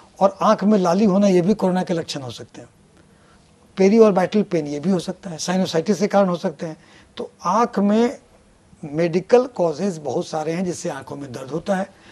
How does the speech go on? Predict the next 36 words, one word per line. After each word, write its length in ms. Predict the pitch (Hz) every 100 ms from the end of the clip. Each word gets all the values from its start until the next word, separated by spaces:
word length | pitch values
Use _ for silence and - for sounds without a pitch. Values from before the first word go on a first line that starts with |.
| - 214
तो 60 |
वो 80 | 247
नॉलेज 300 | 208 180 190
भी 120 | 185
रखना 260 | 175 - 180
चाहिए 260 | 170 190 226
कि 120 | - -
कब 140 | 226
फिजिशियन 560 | - - 170 156 196 202
को 100 | 202
भेजना 340 | 180 202 220
है 140 | 214 - _ _ - -
और 100 | 226
कब 180 | - 208
हमें 200 | 170 175
क्या 160 | - 117
करनी 320 | - 110 110
है। 120 | - _ _ _ - - - - _ _ _ _
और 120 | 202
इसके 240 | 185 - 226
बाद 280 | 214 214 -
आंख 200 | 190 208
में 100 | 208
भी 80 | 208
लोकली, 360 | 202 190 208 208
हमने 200 | 202 208
कहा 120 | 196
लोकली 260 | 160 185 185
देखना 260 | 165 185
दर्द 180 | 175 160
होने 180 | 180 190
का, 100 | 180
आप 120 | 175
प्रेशर 300 | 156 139 190
नापेंगे। 440 | 185 180 190 170 - _ _ _ _ _ _ _ -
कभी-कभी 500 | 160 196 196 202